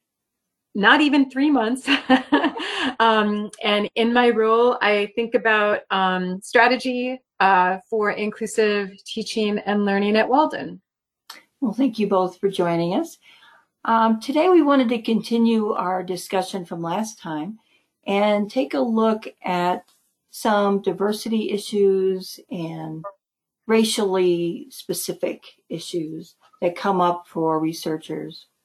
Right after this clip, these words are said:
Speaker 2: So I'd like to start the discussion with thinking about how can we support students as faculty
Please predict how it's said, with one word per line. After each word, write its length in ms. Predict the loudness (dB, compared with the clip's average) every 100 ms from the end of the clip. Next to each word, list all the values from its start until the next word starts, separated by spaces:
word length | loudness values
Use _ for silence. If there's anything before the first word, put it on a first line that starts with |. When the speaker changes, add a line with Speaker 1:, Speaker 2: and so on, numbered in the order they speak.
| _ _ _ _ _ _
Speaker 2:
So 140 | -2
I'd 140 | 2 4
like 180 | 2 0
to 80 |
start 320 | -2 0 0 -2
the 60 |
discussion 600 | -6 -8 -2 -2 -2 -6
with 140 | -8 -4
thinking 300 | -2 0 0
about 420 | 0 2 0 -4 _ _ _ _ _ _ _
how 220 | 0 2
can 160 | 4 4
we 140 | 4
support 480 | 2 -4 -4 -4 -4
students 720 | -8 -6 -4 -4 -6 -8 -10 -10
as 240 | -8 -8
faculty 800 | -4 -4 -4 -6 -6 -6 -8